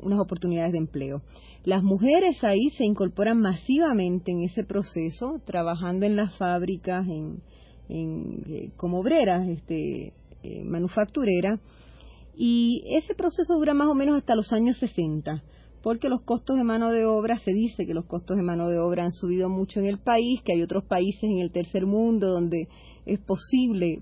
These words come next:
pagar menos salarios, y muchas de estas empresas se han ido. En, ahora mismo lo que sucede en Puerto Rico es que hay una, una inserción, obviamente una apertura mayor para las mujeres en campos profesionales,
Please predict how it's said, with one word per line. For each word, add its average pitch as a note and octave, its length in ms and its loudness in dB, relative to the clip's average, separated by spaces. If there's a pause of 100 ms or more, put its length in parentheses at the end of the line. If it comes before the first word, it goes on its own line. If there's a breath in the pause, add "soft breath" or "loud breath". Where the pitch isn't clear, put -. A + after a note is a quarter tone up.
pagar F#3 280 2
menos G3 320 2
salarios, G3+ 480 0
y A3+ 60 0
muchas A#3+ 320 0
de B3+ 60 0
estas B3 200 -2
empresas A3+ 480 -2
se G3 120 -2
han E3+ 180 -2
ido. D3+ 340 -6 (680 loud breath)
En, A3 280 4
ahora D#4+ 360 6
mismo E4 320 6
lo B3+ 140 2
que A3 80 0
sucede A#3+ 340 -2
en C4+ 120 2
Puerto B3 360 0
Rico G#3 480 -2
es G#3+ 160 0
que G3 280 0
hay G3 200 0
una, F#3+ 720 0 (420 soft breath)
una A#3 180 4
inserción, A#3+ 1120 0 (240)
obviamente G3+ 460 0
una A3 100 2
apertura G#3+ 460 0
mayor F#3+ 460 0
para G3 180 0
las G3+ 120 0
mujeres G3+ 460 0
en F#3 120 -2
campos F3+ 360 -6
profesionales, F3+ 1120 -2